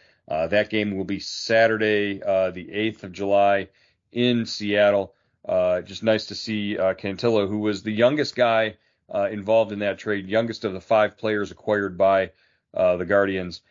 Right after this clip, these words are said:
uh, in that trade, uh, for Mike Clevinger. Um, you know, a couple of those guys, no lo-, Owen Miller and Austin Hedges, no longer in the system,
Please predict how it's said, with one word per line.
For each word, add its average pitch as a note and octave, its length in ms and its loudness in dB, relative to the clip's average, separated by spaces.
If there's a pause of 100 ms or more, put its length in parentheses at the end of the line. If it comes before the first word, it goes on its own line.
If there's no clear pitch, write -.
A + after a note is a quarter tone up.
(360)
uh, F2 220 -2
in G#2 220 0
that F#2+ 200 2
trade, G2 520 -2 (460)
uh, F2+ 180 -4
for G#2 120 -12
Mike G2 220 -4
Clevinger. F#2+ 600 -6
Um, F2 500 -8
you F2 80 -12
know, E2+ 120 -6
a D#2+ 40 -12
couple B2 300 0
of A2+ 60 4
those A2 160 0
guys, A2 260 2
no G#2+ 140 -2
lo-, G2 280 0
Owen G#2+ 260 -2
Miller A2+ 340 0
and G2 120 -4
Austin G2 340 0
Hedges, G#2+ 320 -4
no G#2+ 120 -2
longer G#2 340 0
in F#2+ 80 -4
the F2+ 80 -10
system, G#2+ 580 -4